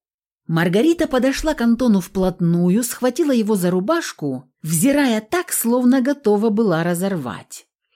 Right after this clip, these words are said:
Вот только со стороны это смотрелось немного по-другому. Мужчина крепко сжимал ее плечи,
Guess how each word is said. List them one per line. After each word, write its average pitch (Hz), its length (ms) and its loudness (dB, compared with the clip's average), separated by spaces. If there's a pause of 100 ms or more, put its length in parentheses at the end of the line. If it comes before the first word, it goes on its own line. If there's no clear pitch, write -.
(160)
Вот 214 400 -4
только 262 340 0
со 220 180 -4
стороны 233 760 0
это 160 260 -6
смотрелось 226 840 -2
немного 190 600 2
по-другому. 139 960 -8 (320)
Мужчина 240 600 2
крепко 277 520 2
сжимал 202 480 2
ее 170 300 2
плечи, 147 840 -4